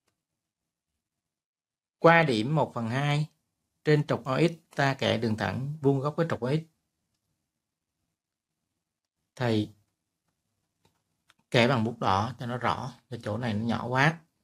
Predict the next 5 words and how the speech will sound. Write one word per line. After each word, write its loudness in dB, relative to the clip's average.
Rồi 8
tiếp 4
theo, 6
qua 8
điểm 0